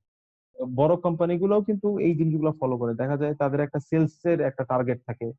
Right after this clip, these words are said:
তাদের manufacturing হয় অনেক বেশি, sales এর একটা target থাকে। তো যখন,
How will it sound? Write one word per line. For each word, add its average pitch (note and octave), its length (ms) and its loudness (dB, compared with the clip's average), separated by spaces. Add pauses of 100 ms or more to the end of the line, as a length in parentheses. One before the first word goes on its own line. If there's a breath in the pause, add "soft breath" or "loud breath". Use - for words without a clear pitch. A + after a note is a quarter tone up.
(420)
তাদের D3 200 -2
manufacturing D#3 600 0
হয় C#3+ 160 2 (120)
অনেক E3 280 2
বেশি, A2+ 260 -6
sales - 380 -2
এর D3 80 0
একটা C3+ 140 -8
target A#2 320 -2
থাকে। A#2+ 120 -6
তো C#3 140 -10
যখন, D3+ 340 -4